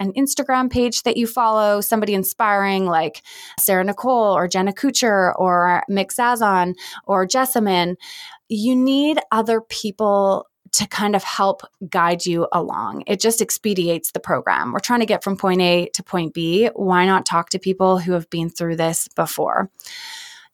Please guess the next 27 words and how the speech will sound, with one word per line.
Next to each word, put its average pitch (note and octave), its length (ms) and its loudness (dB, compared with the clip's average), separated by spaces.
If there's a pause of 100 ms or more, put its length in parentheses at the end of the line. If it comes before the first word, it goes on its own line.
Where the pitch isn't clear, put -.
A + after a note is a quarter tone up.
(120)
Step - 400 0
number A#3 280 2
three. G#2 480 -6 (120)
This C#4 180 0
one's B4+ 360 0 (200)
gonna C4 180 2
be A3+ 560 4 (100)
<laughs> - 100 -12
a - 680 0
little A3 180 2
controversial, F3 1000 0 (580)
but A#3+ 160 0
medication. C4 920 0
So C4 240 0
for C#4 220 2
me, C4+ 640 2 (360)
medication's B3+ 640 2
a A#3+ 60 -2
tough G#3 260 0
one F3 180 0
because F#3+ 280 -4
there's G3 260 -2
so G#3 540 0
much G3 280 -2
stigma G3+ 680 0
around A3+ 340 0
it. C#4 280 -2